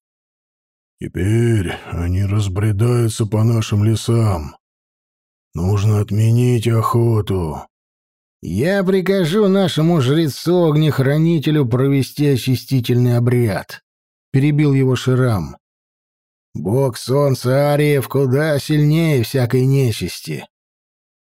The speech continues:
И тут ему ещё кое-что пришло на ум. Ухмыляясь, Сарсан сказал: "Отрекитесь от лесных богов.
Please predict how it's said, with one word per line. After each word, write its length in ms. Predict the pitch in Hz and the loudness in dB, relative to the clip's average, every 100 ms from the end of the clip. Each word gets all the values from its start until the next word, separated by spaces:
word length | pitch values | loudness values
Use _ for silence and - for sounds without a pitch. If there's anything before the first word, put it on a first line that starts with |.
| _ - | _ -16
И 100 | - | -10
тут 320 | - 247 214 | -4 -2 0
ему 240 | 233 240 | 0 2
ещё 600 | 233 233 - - 262 214 | 0 0 -4 -4 0 0
кое-что 580 | 107 165 156 117 - 180 | 2 2 2 0 0 0
пришло 480 | 151 131 - 156 156 | 0 0 0 0 2
на 160 | 156 | 2
ум. 400 | 156 127 98 73 - _ _ _ _ _ _ _ _ - | 2 2 0 -4 -10 _ _ _ _ _ _ _ _ -8
Ухмыляясь, 680 | - 131 180 262 277 240 | -4 0 2 2 2 0
Сарсан 580 | - 208 208 190 233 226 | -2 -2 0 0 0 0
сказал: 720 | - 208 202 185 147 85 71 - _ _ _ _ _ _ _ | 0 0 0 2 0 0 -6 -14 _ _ _ _ _ _ _
"Отрекитесь 1120 | - 110 135 147 202 196 240 202 - - - - | -4 -2 -2 0 -2 -2 -2 -2 -4 -10 -14 -12
от 160 | 92 | -4
лесных 480 | 101 127 151 160 104 | -2 -2 0 0 0
богов. 560 | 107 156 160 76 - | -2 -2 -2 -4 -8